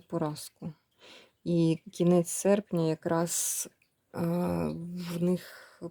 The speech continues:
прийде якась зброя, яку вони чекають. А початок, середина серпня — ні.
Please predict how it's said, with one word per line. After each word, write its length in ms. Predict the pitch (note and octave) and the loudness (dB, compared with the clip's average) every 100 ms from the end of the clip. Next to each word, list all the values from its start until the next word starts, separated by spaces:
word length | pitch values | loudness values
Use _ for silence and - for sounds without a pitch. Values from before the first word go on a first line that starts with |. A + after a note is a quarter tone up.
| _ | _
прийде 420 | - F3+ E3+ E3+ | -2 0 0 -2
якась 440 | E3 - E3+ E3+ - | -2 -4 -8 -8 -10
зброя, 440 | E3 E3+ D#3+ D#3+ | -4 -2 0 -2
яку 300 | D#3 - E3 | -4 -6 -6
вони 220 | D#3+ E3 | -4 -4
чекають. 680 | E3 - - E3 E3 E3+ _ _ _ _ _ _ _ _ _ - | -6 -10 -8 -6 -6 -8 _ _ _ _ _ _ _ _ _ -12
А 40 | |
початок, 580 | E3 F3+ - F#3+ F#3 - | -6 -4 0 0 -2 -8
середина 600 | - F3+ F3 F3+ F#3 F3+ | -2 0 2 4 4 2
серпня — 560 | - - F3 - F3+ E3+ | -2 -4 -4 -4 -4 -2
ні. 360 | E3 D3+ D#3+ | -2 -4 -6